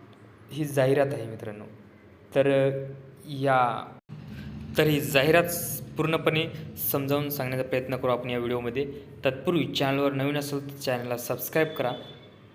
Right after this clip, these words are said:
व्हिडिओला लाईक करा आणि इतरांनासुद्धा शेअर करा, जेणेकरून अशीच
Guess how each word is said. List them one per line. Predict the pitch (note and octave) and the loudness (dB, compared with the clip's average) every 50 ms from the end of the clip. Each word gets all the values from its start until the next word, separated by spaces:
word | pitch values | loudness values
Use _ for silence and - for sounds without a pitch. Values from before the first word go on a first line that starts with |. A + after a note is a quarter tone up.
| - - - - - - | -20 -20 -20 -20 -20 -16
व्हिडिओला | - C3 B2+ B2+ C3 C#3 C#3 C3+ B2+ | -10 -4 -2 4 4 6 6 6 6
लाईक | B2 B2+ C#3 D#3 D3+ - - | 6 6 4 2 2 0 -2
करा | C#3+ C#3 C#3 C3+ C#3 - - | 0 2 2 0 -2 -6 -6
आणि | C#3 C3+ C#3 C3+ C3 | -4 -2 0 0 0
इतरांनासुद्धा | C3+ - - D#3 D#3 D3+ D#3 D#3 D3 - C#3 C3 C3+ B2+ | -2 0 0 0 2 2 0 0 -2 -2 -2 -2 0 0
शेअर | - - - C#3+ D3 C#3+ | 0 0 2 2 2 2
करा, | C#3+ C#3+ B2 A2+ A2+ | 2 -2 -2 -4 -4
जेणेकरून | - - - A#2+ C3+ C3 B2 B2 A#2+ - B2 B2 B2 C3+ C3 - - - - - - - - - - - - - - - - - - - | -6 -8 -10 -6 -6 -4 -4 -4 -6 -6 -6 -6 -6 -10 -12 -14 -18 -20 -20 -20 -20 -20 -20 -20 -20 -20 -20 -20 -20 -20 -20 -20 -10 -6
अशीच | D3 C#3 - F3 E3+ F3 - | -2 -2 0 -2 -2 -4 -6